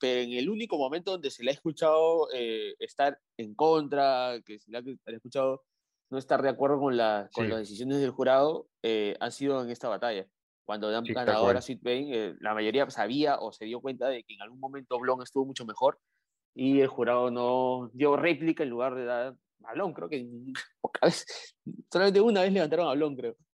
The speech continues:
Speaker 1: Después todo era réplica o Sweet.
Speaker 2: Y luego llegaría la final, que sería Gazir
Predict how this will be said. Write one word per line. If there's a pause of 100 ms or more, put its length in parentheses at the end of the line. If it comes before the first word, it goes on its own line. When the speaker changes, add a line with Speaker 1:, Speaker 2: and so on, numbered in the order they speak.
(280)
Speaker 1:
Después
todo
era
réplica
o
Sweet. (1600)
Speaker 2:
Y
luego
llegaría
la
final, (220)
que
sería
Gazir